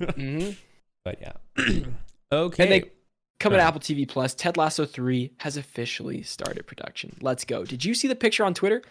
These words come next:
Speaker 1: yesterday of, um,
Speaker 2: What was
Speaker 1: it said, "This image is exactly
Speaker 2: Oh.
Speaker 1: how you should write Superman and Batman," and it's Ted Lasso and, um,
Speaker 2: Yes.
Speaker 1: oh my God.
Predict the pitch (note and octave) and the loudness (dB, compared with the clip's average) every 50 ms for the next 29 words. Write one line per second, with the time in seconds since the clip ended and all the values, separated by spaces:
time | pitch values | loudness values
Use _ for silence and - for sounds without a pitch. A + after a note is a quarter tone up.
0 | - - _ - F3 G3 F#3+ - G#3 A3+ A#3 - - - E3 D#3 D#3 C#3 C#3 C#3 | -20 -18 _ -2 -2 0 0 0 0 0 0 0 0 2 4 4 4 4 2 0
1 | C#3 C#3 C3+ B2+ B2+ F#2+ F2+ G2+ - - - _ _ _ _ _ _ _ _ - | 0 2 2 0 -2 -4 -6 -10 -14 -16 -20 _ _ _ _ _ _ _ _ -8
2 | D#3+ C#3+ - - D3 C#3 B2+ A#2 B2 A#2+ B2+ D#3+ F#3 F3 - - D#3+ E3 F3+ F3 | -6 -4 2 4 4 4 2 -2 -6 2 4 4 6 6 4 4 4 4 4 4
3 | - - D#3 C3+ C#3 B2+ A#2+ A#2+ B2 A#2+ C#3+ D#3 D3 C3+ C#3 C#3+ C#3 C3+ C3 B2+ | 2 2 -2 -2 -2 -2 0 2 4 4 4 4 4 2 4 4 2 2 2 2
4 | - C#3 A#2+ B2 B2+ B2+ B2+ A#2+ A#2+ - - - C3+ A#2 C3 B2+ B2+ B2 B2 B2 | 0 0 2 4 4 4 4 4 2 -2 -6 -6 -4 -4 -4 -4 -4 -4 -4 -4
5 | B2+ B2+ A#2+ B2 C3+ D3+ D3+ D#3 D#3 - B2+ C3+ A#2+ A2+ - - - D3 C3 C3 | -4 -4 -4 -2 -2 0 0 0 -2 -2 -4 -4 -4 -4 -6 -2 -2 0 2 2
6 | B2+ C3+ C3+ - E3 D#3 D#3 D3+ - - B2+ B2 A#2+ A#2 A#2 A#2+ - - A#2 A#2 | 0 0 2 2 2 2 2 0 -2 -4 -6 -6 -6 -6 -6 -8 -10 -12 -12 -10
7 | A2+ A2+ G#2+ G#2+ G2+ F#2 F2+ _ - - - - - - - - - B2 B2 G#2 | -10 -10 -12 -14 -16 -18 -20 _ -12 -12 -12 -12 -12 -16 -20 -14 -12 -12 -10 -10
8 | G2+ E2 | -10 -12